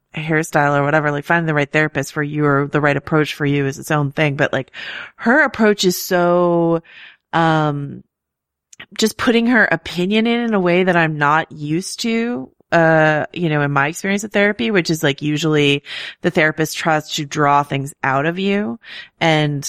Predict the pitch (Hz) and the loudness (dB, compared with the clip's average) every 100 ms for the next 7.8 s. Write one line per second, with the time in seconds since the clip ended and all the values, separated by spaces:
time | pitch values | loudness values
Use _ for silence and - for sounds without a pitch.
0 | - - 160 160 196 165 165 185 180 175 | -6 -2 0 0 0 0 0 0 2 0
1 | 151 156 143 143 139 160 190 135 151 - | -2 0 0 0 0 2 2 0 -4 -12
2 | _ 147 185 175 147 147 170 151 - 151 | _ 0 0 2 0 0 0 -2 -4 -6
3 | 147 151 151 143 139 147 135 120 135 - | -4 -4 -2 -4 0 0 0 0 0 0
4 | 143 143 139 139 135 - 135 135 135 - | -2 0 0 2 0 -2 -4 -2 -4 -2
5 | 143 139 131 156 143 160 147 147 139 139 | 0 0 0 0 -2 -4 -2 0 0 0
6 | 139 - 135 117 - - - - - - | -4 -4 -2 -2 -4 -10 -10 -10 -4 0
7 | 147 143 135 - 185 165 - | 2 2 0 0 0 0 0